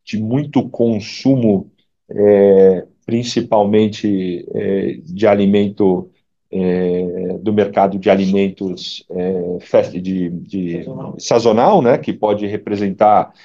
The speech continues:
Speaker 1: é, verão, é, alguma coisa assim, mas cartões ela tende a ser mais, é, é,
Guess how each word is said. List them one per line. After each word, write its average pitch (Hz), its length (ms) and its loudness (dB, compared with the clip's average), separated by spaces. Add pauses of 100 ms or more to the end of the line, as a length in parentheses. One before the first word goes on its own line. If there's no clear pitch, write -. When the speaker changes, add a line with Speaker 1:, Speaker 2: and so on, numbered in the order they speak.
(180)
Speaker 1:
é, 92 120 -2
verão, 107 840 2 (180)
é, 95 240 -10
alguma 104 400 -4
coisa 110 200 -4
assim, 156 220 -8
mas 139 180 -4
cartões 117 480 0
ela 110 220 2 (260)
tende 123 240 2
a 104 40 2
ser 107 280 -2
mais, 104 600 -2
é, 95 680 -6 (260)
é, 107 60 -10